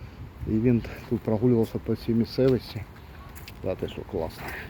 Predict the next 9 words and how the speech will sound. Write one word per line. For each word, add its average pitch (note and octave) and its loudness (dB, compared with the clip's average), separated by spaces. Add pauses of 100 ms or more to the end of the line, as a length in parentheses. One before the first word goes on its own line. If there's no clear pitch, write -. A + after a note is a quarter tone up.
(760)
І G#2+ 0
ми B2 6
зараз A2 4
прям G#2 0 (2250)
по D3 10
стопам C3+ 4
Тараса B2 6
Григоровича A2 4
йдемо. G2+ 0